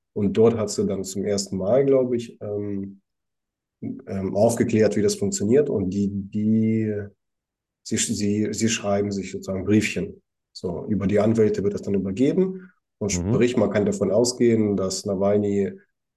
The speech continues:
Speaker 1: ähm, mit Wochen Verspätung, ähm,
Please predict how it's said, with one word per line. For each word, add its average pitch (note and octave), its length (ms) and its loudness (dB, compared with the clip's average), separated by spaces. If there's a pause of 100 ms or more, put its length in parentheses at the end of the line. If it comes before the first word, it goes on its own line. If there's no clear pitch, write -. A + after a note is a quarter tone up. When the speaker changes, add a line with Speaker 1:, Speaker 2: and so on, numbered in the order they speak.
(280)
Speaker 1:
ähm, F#2 540 -6
mit G#2+ 220 -2
Wochen G#2 220 2
Verspätung, G2+ 920 2 (400)
ähm, F2+ 640 -6